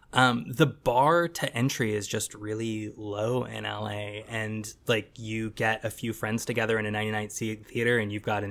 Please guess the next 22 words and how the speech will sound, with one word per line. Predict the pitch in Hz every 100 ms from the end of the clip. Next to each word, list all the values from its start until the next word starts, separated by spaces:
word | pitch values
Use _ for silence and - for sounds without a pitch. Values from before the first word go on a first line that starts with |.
| 110
improv | - 110 101 - -
troupe | - 110 101 -
with | 107 113
its | 107 -
own | 110 107 107
show. | - 113 113 107 113 113
And | 113 107
so | - 110 104 104 - - - - -
I, | 110 107 107
um, | 107 107 107 101 101 98 101 _ _ _ _ _ -
just, | 123 - -
I'm, | 117 120 120 127 -
I | 123
go | 131 131 113
out, | 107 120 120 - -
like, | 110 101 - - - - _
five | - 104 113
or | 131
six | - 117 -
nights | 110 117 -
a |
week, | 101 107 127 -